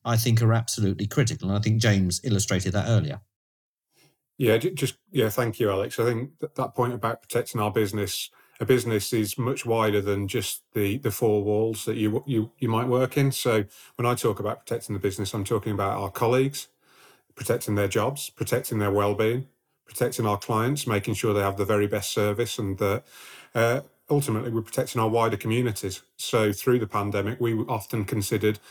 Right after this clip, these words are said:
Speaker 2: what our actions, the actions we were taking,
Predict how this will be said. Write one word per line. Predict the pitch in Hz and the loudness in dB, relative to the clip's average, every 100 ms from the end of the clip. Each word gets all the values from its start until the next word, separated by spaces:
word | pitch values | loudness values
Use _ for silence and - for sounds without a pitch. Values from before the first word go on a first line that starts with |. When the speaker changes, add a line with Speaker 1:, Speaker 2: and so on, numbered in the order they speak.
| - - | -20 -4
Speaker 2:
what | 120 139 | 2 4
our | 131 127 | 4 2
actions, | 127 - - 98 98 - | 0 -6 -10 -6 -6 -8
the | 120 117 | -6 -6
actions | 143 - 107 | -4 -4 -2
we | 107 127 | 0 2
were | 117 | 0
taking, | - 101 95 113 101 | -2 -4 -4 -4 -4